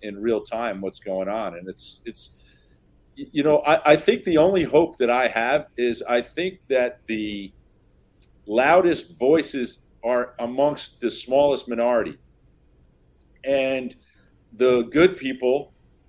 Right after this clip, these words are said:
uh, guys like you, very few people know what to do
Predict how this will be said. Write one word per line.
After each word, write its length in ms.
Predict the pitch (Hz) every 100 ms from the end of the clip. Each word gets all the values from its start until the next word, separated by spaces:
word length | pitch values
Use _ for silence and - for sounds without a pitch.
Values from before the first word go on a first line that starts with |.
| _ -
uh, 460 | 120 120 120 120
guys 420 | 107 113 143 175 156
like 220 | 135 107
you, 580 | 123 165 123 113 113 - -
very 260 | 127 180
few 340 | 160 - 156 151
people 600 | - 143 151 135 123 113
know 260 | 117 135
what 340 | 131 120 123 -
to 120 | 107
do 480 | 98 123 113 95